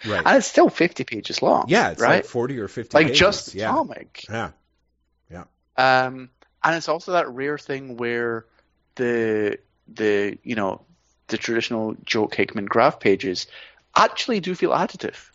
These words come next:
Speaker 1: Oh, completely. Very, very much so. Yeah, yeah, yeah. And w-, again, what's
Speaker 2: Like, I feel
Speaker 1: interesting
Speaker 2: like they really dramatically
Speaker 1: Yeah.
Speaker 2: Sorry.
Speaker 1: No, I was gonna say, uh, if you read his script pages, uh, he doesn't,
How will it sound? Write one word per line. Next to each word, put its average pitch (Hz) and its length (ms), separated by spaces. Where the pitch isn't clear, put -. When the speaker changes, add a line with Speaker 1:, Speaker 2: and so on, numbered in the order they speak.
Speaker 1:
Oh, 151 240
completely. 123 600
Very, 135 580
very 104 260
much 98 320
so. - 260
Yeah, 98 200
yeah, 87 160
yeah. 82 280
And 147 360
w-, 151 240
again, 160 360
what's 135 220
Speaker 2:
Like, 147 200
I 151 100
feel 190 220
Speaker 1:
interesting - 0
Speaker 2:
like 196 160
they 160 100
really 156 320
dramatically 127 640
Speaker 1:
Yeah. 98 140
Speaker 2:
Sorry. - 220
Speaker 1:
No, 151 400
I 139 100
was 143 120
gonna 156 200
say, 156 320
uh, 110 360
if 139 180
you 143 100
read 151 260
his 151 200
script 254 400
pages, 113 920
uh, 107 340
he - 140
doesn't, 139 640